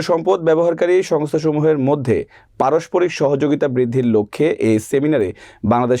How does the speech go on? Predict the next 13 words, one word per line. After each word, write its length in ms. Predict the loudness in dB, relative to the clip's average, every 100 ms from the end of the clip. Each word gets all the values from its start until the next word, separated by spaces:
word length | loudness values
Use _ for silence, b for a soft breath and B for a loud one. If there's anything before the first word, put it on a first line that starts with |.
| 0
সেনা, 240 | 2 2 0 _ 0 2
নৌ 160 | 2 -2 -4 B B
ও 20 | 0 2
বিমান 200 | 2 0
বাহিনী, 240 | 0 0 -2 -4 B B -2
বাংলাদেশ 300 | 0 0 -2 -2 -2
কোস্ট 220 | -2 0 0
গার্ড, 180 | 0 -2 _ -4
চট্টগ্রাম 360 | -2 0 0 2 0
বন্দর 260 | 0 -2 -2
কর্তৃপক্ষ, 480 | -4 -4 -2 -2 0 -2 -2 B B -2
বিএসএমআর 840 | 0 0 0 0 0 0 2 2 2 -2 -2 0
এমইউ, 260 | 2 2